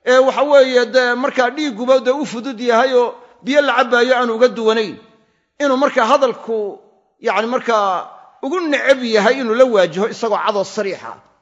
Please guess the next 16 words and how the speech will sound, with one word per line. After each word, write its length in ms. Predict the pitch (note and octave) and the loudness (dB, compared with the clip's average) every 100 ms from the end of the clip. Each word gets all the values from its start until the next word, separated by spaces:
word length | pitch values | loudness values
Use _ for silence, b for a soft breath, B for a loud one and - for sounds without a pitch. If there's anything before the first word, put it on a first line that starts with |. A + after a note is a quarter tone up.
| _ | _
Munaasib 360 | A#3+ C#4+ - B3 | 0 0 0 -4
may 140 | G#3+ | -4
ahayn. 240 | E3 C#3 F2+ _ _ _ _ _ _ | -4 -8 -12 _ _ _ _ _ _
Cala 200 | F#3+ G#3 | 0 2
aqalli 220 | G#3+ B3+ A#3+ | 2 2 2
haddayna 260 | G#3 A#3+ | 2 0
saas 260 | A3+ B3 - | 0 -2 -4
u 80 | B3+ | -6
muuqan, 320 | A#3+ G3 A3+ | -6 -4 -2
waxay 240 | A3+ F#3 F3 | -2 -2 -4
ahayd 240 | D3+ F3 | -4 -6
inuu 160 | A3 G#3 | -6 -6
markaysa 320 | G#3+ G#3 G#3 | -6 -6 -6
markaa 220 | G#3 F#3+ | -6 -2
haatan 260 | G3 F#3+ E3+ | -2 -2 -6
markaa, 340 | G3 G3+ E3 | -6 -6 -6